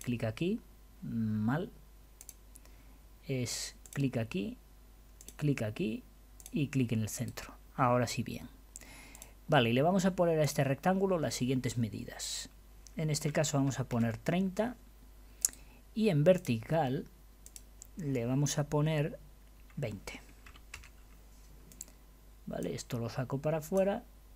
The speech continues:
y esto lo saco para afuera. Este rectángulo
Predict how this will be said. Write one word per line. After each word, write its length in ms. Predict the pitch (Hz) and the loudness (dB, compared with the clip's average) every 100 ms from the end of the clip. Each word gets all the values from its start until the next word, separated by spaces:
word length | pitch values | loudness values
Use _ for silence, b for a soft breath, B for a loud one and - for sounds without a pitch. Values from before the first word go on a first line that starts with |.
| - | -8
y 200 | 190 143 | -4 -4
esto 240 | 143 156 | -4 -4
lo 100 | 131 | -4
saco 400 | - 135 - 143 - - - | -2 -6 -4 -6 -6 -12 -4
para 200 | 123 110 | -2 -4
afuera. 340 | - - - - B B B | -8 -16 -16 -16 B B B
Este 220 | 214 202 226 | -2 4 6
rectángulo 720 | 214 208 226 208 175 202 | 4 4 4 6 4 2